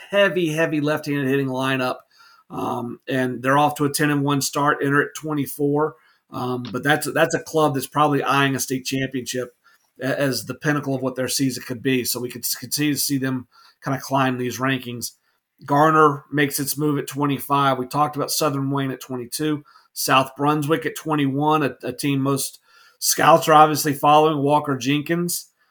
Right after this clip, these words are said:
Audrey Kells at nineteen, Lee County we talked about at eighteen, and then Hickory is our highest ranked newcomer. Uh, and again, their first ever ranking, the Power twenty-five. Hickory's nine and oh.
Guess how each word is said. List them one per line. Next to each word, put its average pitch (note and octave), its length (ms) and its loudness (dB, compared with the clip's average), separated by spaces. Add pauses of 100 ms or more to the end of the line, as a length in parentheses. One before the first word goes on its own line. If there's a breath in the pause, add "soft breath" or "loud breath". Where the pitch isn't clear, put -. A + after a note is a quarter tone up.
(380)
Audrey C#3+ 420 4
Kells D3+ 440 2
at - 100 -4
nineteen, D#3+ 880 -2 (460)
Lee C3+ 220 0
County C#3+ 360 0
we C#3 140 0
talked C#3 260 -2
about C#3 160 0
at C3 100 -2
eighteen, D3+ 520 -2 (340 loud breath)
and C3+ 140 -6
then C3+ 100 0
Hickory C#3+ 640 -2 (240)
is C#3 160 -2
our C3 140 2
highest D#3 500 4
ranked D3+ 280 -4
newcomer. C#3 640 -2 (460 loud breath)
Uh, C3+ 220 0
and C3 80 0
again, C3+ 320 2
their D#3+ 220 6
first D3 360 2
ever C3+ 160 0
ranking, B2+ 360 -4
the B2+ 80 -8
Power C3 260 0
twenty-five. C3 680 -4
Hickory's C#3+ 380 0
nine C#3+ 300 2
and C#3+ 100 2
oh. C#3+ 400 0